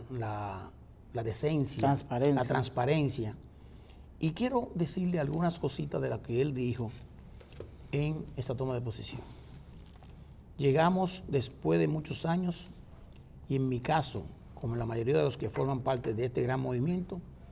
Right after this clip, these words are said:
Speaker 1: sin dejar la dignidad en el camino,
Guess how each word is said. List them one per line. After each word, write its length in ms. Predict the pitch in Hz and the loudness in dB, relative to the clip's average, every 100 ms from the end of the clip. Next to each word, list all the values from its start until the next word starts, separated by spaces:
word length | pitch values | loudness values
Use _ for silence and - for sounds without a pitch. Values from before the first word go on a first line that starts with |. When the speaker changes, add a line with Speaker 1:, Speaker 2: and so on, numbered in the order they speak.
| - - - - | -16 -18 -16 -6
Speaker 1:
sin 220 | 135 123 | -2 0
dejar 300 | 113 131 143 | 2 4 4
la 160 | 139 | 4
dignidad 580 | 127 120 117 113 135 - | 4 2 2 2 0 0
en 120 | 127 | -2
el 100 | 113 | -2
camino, 440 | 101 98 95 82 | -2 -4 -4 -6